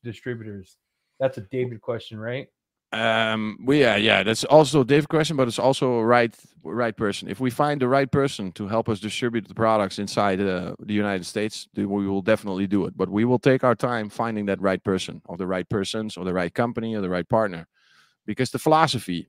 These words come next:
Speaker 2: you know, La Cosmetica is not your web shop brand. If you look at it in the web shop, you lose your track already with the names. Uh, if you have a,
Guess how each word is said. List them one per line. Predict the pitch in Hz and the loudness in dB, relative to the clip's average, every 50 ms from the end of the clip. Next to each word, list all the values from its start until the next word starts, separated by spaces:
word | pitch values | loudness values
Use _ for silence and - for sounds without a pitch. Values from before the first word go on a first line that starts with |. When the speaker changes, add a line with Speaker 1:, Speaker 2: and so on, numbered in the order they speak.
| _ - | _ -8
Speaker 2:
you | 98 | -4
know, | 110 123 127 | -2 0 -2
La | 117 104 98 117 135 147 | -2 0 0 2 2 2
Cosmetica | 160 - 165 175 170 160 151 160 135 117 | 2 0 -2 -4 -4 -2 -2 -2 -2 -2
is | 113 113 | -2 -2
not | 127 139 135 143 139 | -4 -2 -2 -2 -2
your | - 131 | -2 0
web | 120 120 117 | 0 0 0
shop | - - 123 107 98 90 | 0 0 -2 -2 0 0
brand. | 101 95 90 85 - - _ - | 0 0 0 -2 -6 -10 _ -12
If | - 98 - | -10 -8 -4
you | 123 123 | -2 2
look | 151 180 - | 2 2 4
at | 185 160 156 | 4 2 2
it | 147 131 | 2 0
in | 127 123 | 2 2
the | 117 | 4
web | 123 135 135 - | 4 4 4 4
shop, | - 156 131 131 131 _ _ _ _ | 2 2 4 2 2 _ _ _ _
you | - 110 117 117 113 113 113 110 110 110 107 107 117 110 _ _ _ - | -4 -2 0 2 2 2 2 2 2 0 -2 -4 -6 -10 _ _ _ -4
lose | 104 110 117 120 123 127 139 170 185 165 - | -2 -2 0 2 4 6 6 6 4 4 2
your | 151 131 120 | 0 0 0
track | - - 135 131 127 - 120 | 0 2 2 2 2 2 0
already | 113 113 110 113 110 107 | 0 0 2 2 2 0
with | 104 95 | -2 -2
the | - | -4
names. | 92 90 90 85 80 82 - - _ _ _ _ _ _ _ _ _ _ _ _ _ _ _ _ - | -4 -4 -4 -4 -4 -8 -12 -16 _ _ _ _ _ _ _ _ _ _ _ _ _ _ _ _ -8
Uh, | 110 127 | -6 -4
if | 135 123 104 101 92 | -2 -2 -2 0 2
you | 113 | 4
have | 113 113 117 120 113 | 4 6 6 4 4
a, | 110 104 98 92 95 90 85 82 80 - 50 | 4 2 2 2 0 -2 -4 -6 -8 -12 -14